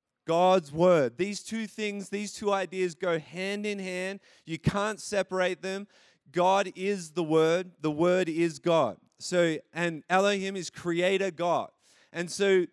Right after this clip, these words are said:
uh, so get it, get your Bibles. You can, I, I'm doing a bunch of different scriptures, but you could turn to John chapter one. And so this is one of the greatest names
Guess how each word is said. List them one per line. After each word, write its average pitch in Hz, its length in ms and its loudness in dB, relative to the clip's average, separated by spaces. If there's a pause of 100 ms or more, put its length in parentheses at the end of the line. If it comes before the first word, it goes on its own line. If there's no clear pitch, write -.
(340)
uh, 170 300 0
so 180 180 -6
get 208 260 -2
it, 214 220 -8
get 208 160 -2
your 202 120 -4
Bibles. 202 440 -2
You 214 120 -14
can, 202 220 -10 (200)
I, 190 200 -8
I'm 214 200 -8
doing 196 220 0
a 170 60 -4
bunch 170 240 -4
of 165 60 -18
different 165 320 -10
scriptures, 175 440 -6
but 160 240 -8 (100)
you 180 120 -14
could 185 140 -14
turn 208 220 -10
to 180 120 -12
John 175 360 -8
chapter 165 340 -10
one. 160 400 -4 (840)
And 185 180 -4
so 202 300 0 (420)
this 247 240 -8
is 277 220 -10
one 226 220 -4
of 220 80 -8
the 196 100 -4
greatest 220 600 -6
names 190 520 -6